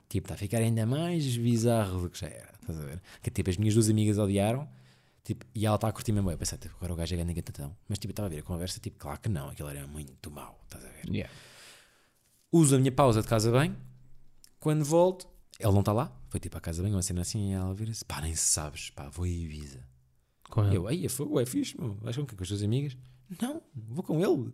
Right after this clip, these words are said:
Speaker 1: Ele foi agora marcar." E eu: "Explica-me,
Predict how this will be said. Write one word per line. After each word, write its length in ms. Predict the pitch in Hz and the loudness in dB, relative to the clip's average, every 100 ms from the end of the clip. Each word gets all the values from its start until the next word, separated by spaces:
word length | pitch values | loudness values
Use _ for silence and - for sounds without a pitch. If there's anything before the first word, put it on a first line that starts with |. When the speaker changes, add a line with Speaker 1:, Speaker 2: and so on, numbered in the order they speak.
| - | -12
Speaker 1:
Ele 220 | 143 135 | -12 -10
foi 140 | 127 170 | 4 6
agora 220 | 160 160 | 8 6
marcar." 400 | 156 135 180 151 - - _ _ _ _ _ _ _ _ - | 4 2 -2 -6 -14 -20 _ _ _ _ _ _ _ _ -16
E 40 | |
eu: 100 | 71 _ _ | -16 _ _
"Explica-me, 640 | - - - 95 90 73 | -6 -4 0 2 2 -4